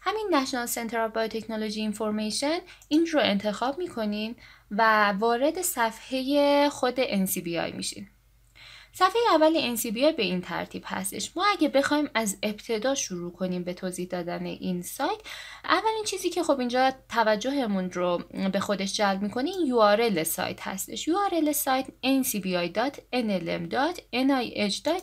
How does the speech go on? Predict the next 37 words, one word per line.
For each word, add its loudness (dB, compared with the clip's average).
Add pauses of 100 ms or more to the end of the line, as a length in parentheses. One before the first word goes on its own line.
جی 0
او 4
وی -2
هستش. -10 (380)
ما 6 (120)
ببینیم -2
که 2
اصلاً 2
این 4
به 0
چه -2
معنیه. -6 (520)
ببینین، 2
اه، 6
خود -2 (520)
ان -2
سی -2
بی -2
آی 2
یا -2
National -4
Center -2
of 0
Biotechnology -2
Information 0 (380)
زیر 4
مجموعه 4
ای -2
از -2
ان 2
ال 2
ام 2
یا 4
همون 0
National -4
Institutes -4
of 0